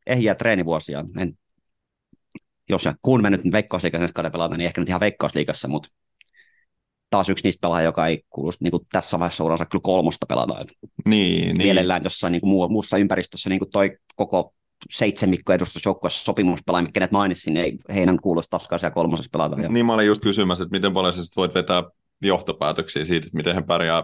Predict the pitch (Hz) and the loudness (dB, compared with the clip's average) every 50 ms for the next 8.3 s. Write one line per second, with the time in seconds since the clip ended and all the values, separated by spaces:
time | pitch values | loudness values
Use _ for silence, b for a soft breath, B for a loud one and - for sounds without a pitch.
0 | - - 95 90 87 85 87 87 - - - - - - - 76 73 - 87 82 | -2 0 0 0 2 0 -2 -4 -6 -6 -6 -8 -6 -4 -4 -4 -2 -2 -2 -2
1 | 80 85 90 82 87 87 - - - - - - 82 - - 80 80 85 87 82 | -2 -2 -2 -2 -2 -4 -4 -6 -6 -6 -6 -8 -8 -6 -4 -2 -2 -2 -2 -4
2 | - - 78 80 87 90 - 78 92 92 87 85 - - - 71 - - - - | -4 -4 -2 -2 -2 -2 -2 0 0 0 0 0 -2 -4 -4 -4 -4 -2 -2 0
3 | 76 69 92 101 104 - - - - 90 107 101 - - B B B B B B | 0 0 0 -2 -2 -4 -4 -4 -6 -6 -6 -6 -10 -12 B B B B B B
4 | B B B B B B _ _ _ _ _ _ _ _ _ - 92 92 87 87 | B B B B B B _ _ _ _ _ _ _ _ _ -2 0 0 0 0
5 | 87 90 98 101 95 90 82 - - _ - 82 80 - b b b b b b | 0 0 2 2 2 2 0 -4 -6 _ 0 2 2 0 b b b b b b
6 | b b _ _ _ _ _ _ _ _ _ _ _ _ _ _ _ _ _ _ | b b _ _ _ _ _ _ _ _ _ _ _ _ _ _ _ _ _ _
7 | _ - - 135 117 - 110 95 - 113 110 101 101 98 101 80 - - - 165 | _ 2 4 4 4 4 2 2 4 4 4 4 4 0 -2 -6 -8 -2 2 4
8 | 156 127 123 127 139 | 4 6 6 6 6